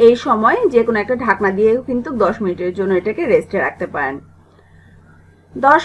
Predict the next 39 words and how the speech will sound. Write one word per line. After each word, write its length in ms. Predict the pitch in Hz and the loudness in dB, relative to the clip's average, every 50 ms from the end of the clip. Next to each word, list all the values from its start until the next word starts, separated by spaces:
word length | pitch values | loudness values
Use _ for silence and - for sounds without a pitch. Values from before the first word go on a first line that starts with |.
| - | 4
মিনিট 220 | 403 359 370 403 403 - 359 | 6 6 6 6 4 4 4
পরে 220 | 320 311 302 339 480 480 - 254 | 6 6 6 4 2 0 0 0
এখন 160 | 254 - 330 277 233 | 0 0 0 0 0
আমি 120 | 240 302 403 - | 0 0 -2 0
খামিরটা 360 | 311 320 247 240 240 214 254 240 214 | 0 0 0 0 2 2 2 2 4
বের 140 | 220 220 226 - | 2 2 2 2
করে 140 | 277 269 269 269 | 2 2 2 2
নিয়েছি। 300 | 277 285 285 285 - - 392 392 311 | -2 -4 -4 -2 2 4 4 4 6
হাত 180 | 247 220 214 214 202 196 | 6 6 4 4 2 -2
দিয়ে 120 | 269 285 - - - | -2 0 2 4 4
আবারও 320 | 233 247 294 302 302 277 302 370 - - | 6 6 6 4 4 4 2 0 -2 -4
খুব 120 | 339 277 247 240 277 | -4 -4 -4 -2 0
ভালো 180 | 262 262 240 240 240 | 2 4 4 4 2
করে 120 | 285 269 254 247 233 | 2 0 0 0 0
মথে 260 | 240 262 - 339 349 294 269 | -2 0 0 0 0 0 -2
নিয়ে 160 | 247 240 277 392 - - _ _ _ _ _ _ - | -2 -2 -2 -2 -4 -4 _ _ _ _ _ _ 0
এখন 240 | - 285 311 381 349 320 285 | 2 2 4 4 4 2 2
আমি 100 | 285 349 - - | 2 -2 -2 0
ছোট 200 | 359 359 339 311 320 311 320 | -2 -2 0 -2 -2 -2 0
ছোট 140 | 359 302 311 - 262 226 | -2 -2 -2 -2 4 8
গোল 160 | 233 240 233 247 233 | 8 10 10 8 6
গোল 120 | 208 220 285 - | 4 2 2 0
প্যাড়া 240 | - 277 247 240 254 269 277 | 2 4 6 6 6 6 6
তৈরি 200 | 254 226 208 185 180 | 6 6 4 4 2
করে 140 | 208 180 170 170 | 2 2 2 2
নিচ্ছি। 260 | 175 170 170 - - 220 220 220 | 0 -2 -4 -6 -10 -10 -6 -4
মানে 160 | 233 247 247 233 311 330 254 240 | -2 -2 -2 -2 -4 -4 0 6
যেই 220 | 254 254 262 285 311 302 - | 8 8 8 6 2 -2 0
সাইজের 400 | - 262 240 247 240 240 269 262 254 226 | 2 4 4 4 2 2 0 0 0 0
আপনারা 260 | 240 240 226 220 233 226 247 | 0 0 0 0 0 2 4
পরোটাগুলো 400 | 240 233 247 262 254 254 277 285 277 294 | 4 4 4 2 -2 -4 -6 -6 -2 -2
তৈরি 200 | 277 269 277 262 - | -2 -2 -2 -2 0
করবেন 240 | 294 277 285 381 466 - - - - - - - - | 0 0 0 -2 -4 -6 -10 -20 -20 -20 -20 -20 -10
সেই 260 | - - 330 302 311 311 - | -2 0 0 0 0 0 2
সাইজের 400 | 349 294 269 277 262 285 277 262 - 208 | 2 2 2 2 0 0 0 0 0 -2
এক 80 | - 262 247 | -2 -2 -2
একটা 160 | 247 262 254 254 | -2 -2 -2 0
প্যাড়া 200 | 254 233 226 240 240 285 | 2 2 2 2 2 2
তৈরি 180 | 262 269 277 | 2 2 2